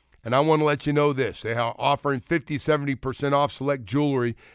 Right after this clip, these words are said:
Need some extra cash? Beverly's Gold buyers are on site every day for immediate payment with the highest payouts. So if you don't have a jewelry store right now for anything that might be coming up, Beverly's has got something for everyone.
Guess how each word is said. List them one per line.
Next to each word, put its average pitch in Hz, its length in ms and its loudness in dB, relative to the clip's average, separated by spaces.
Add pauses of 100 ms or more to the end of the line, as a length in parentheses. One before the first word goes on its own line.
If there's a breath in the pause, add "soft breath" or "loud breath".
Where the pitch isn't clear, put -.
Need 151 240 2
some 165 160 2
extra 170 320 0
cash? 165 340 2
Beverly's 147 380 0
Gold 160 260 4
buyers 160 380 4
are 123 100 2
on 120 180 4
site 165 340 2 (100)
every 247 340 4
day 160 240 6
for 143 180 0
immediate 185 480 2
payment 160 400 4 (360 soft breath)
with 135 220 2
the 127 120 2
highest 151 500 2
payouts. 117 520 0 (260 soft breath)
So 160 160 4
if 135 100 -2
you 202 160 2
don't 196 260 6
have 190 200 6
a 202 60 4
jewelry 156 420 4
store 143 320 4
right 151 240 4
now 151 260 4
for 135 300 -4
anything 180 460 2
that 156 60 0
might 156 260 4
be 180 100 0
coming 180 340 4
up, 143 300 4 (300 soft breath)
Beverly's 160 500 6
has 139 140 0
got 151 240 4
something 165 640 4
for 156 380 4 (120)
everyone. 143 640 2